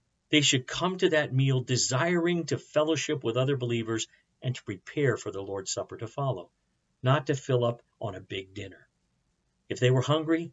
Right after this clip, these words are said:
they should eat at home, so they would come to the fellowship meal in the right frame of mind. As Paul had already explained,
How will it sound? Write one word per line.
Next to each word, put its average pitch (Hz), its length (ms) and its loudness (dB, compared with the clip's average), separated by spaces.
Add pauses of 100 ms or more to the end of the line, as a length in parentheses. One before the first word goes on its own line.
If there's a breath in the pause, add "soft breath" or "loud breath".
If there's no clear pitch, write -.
(160)
they 196 100 2
should 180 180 0
eat 202 160 -2
at 185 80 2
home, 160 460 -2 (440)
so 147 200 4
they 147 100 6
would 123 240 2
come 190 300 -2
to 170 100 0
the 139 100 -2
fellowship 156 540 2
meal 131 320 2
in 131 200 2
the 107 120 0
right 120 400 0
frame 101 380 -10
of 95 160 -16
mind. 95 460 -14 (880)
As 120 120 0
Paul 151 320 4
had 139 120 2
already 120 280 4
explained, 98 500 -6